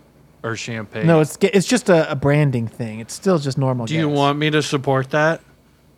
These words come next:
Speaker 2: You know, sure. Yeah, why not?
Speaker 1: Yeah, I'll support it. Yeah.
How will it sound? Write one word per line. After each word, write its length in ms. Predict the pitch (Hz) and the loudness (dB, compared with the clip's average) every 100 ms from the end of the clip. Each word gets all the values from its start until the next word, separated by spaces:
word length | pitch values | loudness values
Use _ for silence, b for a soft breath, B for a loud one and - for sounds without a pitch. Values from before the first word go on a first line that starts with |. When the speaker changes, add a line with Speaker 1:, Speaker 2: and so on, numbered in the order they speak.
| _ _ _ - | _ _ _ -2
Speaker 2:
You 120 | 285 | 2
know, 120 | 339 | 2
sure. 480 | - 160 170 185 139 | 2 4 4 4 0
Yeah, 340 | 143 135 165 131 | -2 0 2 0
why 160 | 143 143 | -4 -4
not? 340 | 147 151 - - | -2 -4 -6 -4
Speaker 1:
Yeah, 480 | 135 151 147 131 131 - | 2 4 4 2 -2 0
I'll 200 | 156 170 | 2 2
support 440 | - 131 131 127 | -2 -4 -2 0
it. 140 | 139 143 | -2 -2
Yeah. 340 | 147 135 | -2 -2